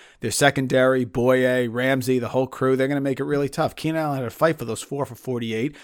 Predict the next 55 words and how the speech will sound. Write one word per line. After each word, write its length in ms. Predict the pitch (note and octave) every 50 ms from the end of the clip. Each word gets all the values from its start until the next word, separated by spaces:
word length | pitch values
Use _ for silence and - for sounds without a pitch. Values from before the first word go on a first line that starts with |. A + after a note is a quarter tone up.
| - - - -
Terrell 320 | - C#3 C#3+ C#3+ C#3+ D3
Williams 240 | D3 D3 D3+ D3 C3
only 200 | C3 C3 B2+ A2+
had 100 | G#2+ G2
two 220 | - - D3+ D#3 D3+
for 100 | - A2+
forty-nine. 540 | - - C3+ B2+ A#2+ A#2 A#2+ A#2+ B2 A#2
Mike 240 | B2 C#3+ D#3 D3+ -
Williams, 420 | C3+ C#3 D#3 E3 D3+ B2+ A2+ - -
two 160 | - C3 B2+
for 140 | B2+ - A2+
twenty-four. 560 | - - A2+ A2 G#2+ - - A#2+ A#2+ C3+ - - - - - -
So 120 | - D3+
I 100 | C#3+ C#3
think 200 | - D#3+ D3+ D3
the 80 | C#3 B2
Chargers 400 | - - C#3+ C#3+ C3+ C3 C3 C3
are 60 | A#2
smart 320 | - - D3+ E3+ F#3 D#3
here. 120 | A2 A2 G2+
They're 120 | G#2 G#2
trying 260 | - - B2+ C3+ D3+
to 80 | D3 C#3
attack 320 | A#2+ - - C3 C3 A#2+
a 60 | B2
Jacksonville 500 | G#2 B2 B2+ C3 C3 - C3 A#2 A#2+ A2+
defense. 460 | A2 D3+ F#3 F3+ - B2 A#2+ C3 - - - - -
The 80 | - A2+
receivers 460 | A2 A2 - - F3 F#3 F#3 D#3+ C3+
are 40 | A#2+
tough, 300 | - - C3+ D#3+ - -
so 120 | - B2
let's 160 | C3+ C#3 -
hit 100 | - -
the 40 | D#3+
guy 200 | D3 E3 - D#3+
coming 200 | - E3 E3 F3
out 100 | F3+ F3+
of 20 | F3
the 80 | E3+
backfield. 500 | D#3+ G3+ G#3+ F3 - - - - - - -
I 80 | - C3+
think 180 | - E3+ D#3 D#3
next 200 | D3 C#3 - D3
week 120 | C#3+ -
against 220 | D3 C3+ A#2 -
the 40 | B2+
Bills 280 | G#2 G2+ A#2+ B2 A#2+ A#2
is 80 | A2+
a 60 | G#2+ G#2
get-right 340 | A2 G#2 G2+ F#2+ G2 G2
game 160 | - F#2+ G2 F#2
for 120 | - G2+
Melvin 260 | G2+ G2+ G2 G2 G2
Gordon. 280 | F#2 F2+ F2 - -